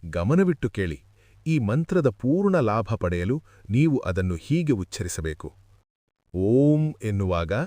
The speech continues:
ಬ್ರಹ್ಮಾಂಡದ ಶಕ್ತಿ ನಿಮ್ಮಲ್ಲಿ ತುಂಬಿಕೊಳ್ಳಲಿ. ಹನುಮತೆ ಎನ್ನುವಾಗ ಆ ಮಾರುತಿಯ ಸುಂದರ ರೂಪ ನಿಮ್ಮ ಕಣ್ಣು ಮುಂದೆ ಇರಲಿ. ನಮಃ ಎನ್ನುವಾಗ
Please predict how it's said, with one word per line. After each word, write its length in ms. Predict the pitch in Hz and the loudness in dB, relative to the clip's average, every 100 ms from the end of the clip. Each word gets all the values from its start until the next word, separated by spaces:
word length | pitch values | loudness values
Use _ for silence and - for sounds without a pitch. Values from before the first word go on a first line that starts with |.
| - - - | -8 -20 -16
ಬ್ರಹ್ಮಾಂಡದ 760 | 78 95 107 101 131 165 165 113 | -4 -2 0 0 0 2 2 0
ಶಕ್ತಿ 380 | - 101 - 143 | -2 -4 -4 -2
ನಿಮ್ಮಲ್ಲಿ 360 | 123 101 92 | 0 0 -2
ತುಂಬಿಕೊಳ್ಳಲಿ. 680 | 90 117 123 - 82 76 73 _ _ _ _ _ _ | -2 -2 -2 -2 -4 -4 -10 _ _ _ _ _ _
ಹನುಮತೆ 680 | - 135 175 170 160 160 147 | 0 2 4 4 4 4 4
ಎನ್ನುವಾಗ 460 | 107 104 92 87 113 147 - - 120 | 2 2 0 0 -4 -6 -14 -8 0
ಆ 100 | 127 | 0
ಮಾರುತಿಯ 680 | 98 98 165 185 - 135 | 2 2 2 2 2 -2
ಸುಂದರ 520 | 95 131 156 180 165 | 0 -2 0 2 4
ರೂಪ 300 | 110 101 135 | 4 0 0
ನಿಮ್ಮ 260 | 139 107 92 | 0 0 -2
ಕಣ್ಣು 340 | 80 98 135 | -2 -2 0
ಮುಂದೆ 320 | 143 123 110 92 | 0 0 -2 -2
ಇರಲಿ. 440 | 82 76 - - _ _ _ _ | -4 -8 -12 -20 _ _ _ _
ನಮಃ 420 | 82 87 110 110 120 | -4 -2 0 0 0
ಎನ್ನುವಾಗ 680 | 147 151 104 98 87 85 | 0 0 0 0 0 -2